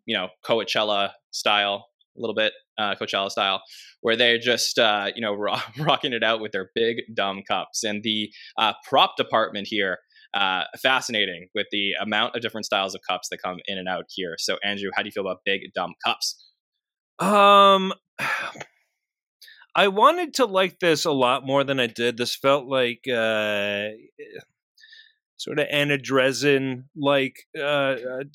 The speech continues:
Speaker 2: type of stuff, or Driesen. I still never know how to pronounce
Speaker 1: Dresden.
Speaker 2: her last name. Is it Dresden? Okay, so it's a very Anna Dresden-like sketch. Um, but, you know, it's like Anna Dresden at home. Like, it just doesn't quite have the pop for me. And strangely, this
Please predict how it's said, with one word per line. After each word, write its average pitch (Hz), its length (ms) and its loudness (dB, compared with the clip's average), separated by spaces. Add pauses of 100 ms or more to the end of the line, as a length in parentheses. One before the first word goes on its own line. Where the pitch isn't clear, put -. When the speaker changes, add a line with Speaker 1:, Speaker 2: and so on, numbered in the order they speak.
(220)
Speaker 2:
type 143 280 0
of 139 100 -4
stuff, 160 160 -2
or 131 100 -2
Driesen. 117 540 -6
I 113 100 -8
still 107 280 -4
never 90 260 -6
know 87 220 -6
how 95 80 -6
to 87 80 -12
pronounce 92 320 -2
Speaker 1:
Dresden. 95 100 -6
Speaker 2:
her 90 80 -2
last 92 180 -4
name. 98 220 -4 (320)
Is 180 200 2
it 156 100 -2
Dresden? 147 260 2
Okay, 135 300 0
so 247 180 4
it's 302 240 6
a 311 60 4
very 294 320 4
Anna 214 180 4
Dresden-like 143 640 2
sketch. - 600 0 (100)
Um, 123 920 2 (800)
but, 131 440 4
you 143 120 -2
know, 120 120 -2
it's 110 100 -4
like 135 100 0
Anna 120 240 0
Dresden 104 440 -6
at 95 180 -6 (120)
home. 110 500 0
Like, 110 160 -6
it 123 180 -4
just 139 220 -2
doesn't 127 380 -2 (100)
quite 135 360 2
have 131 220 -2
the 127 100 -6
pop 131 400 0
for 151 200 2
me. 143 340 0 (400)
And 196 180 2
strangely, 233 600 2
this 175 320 2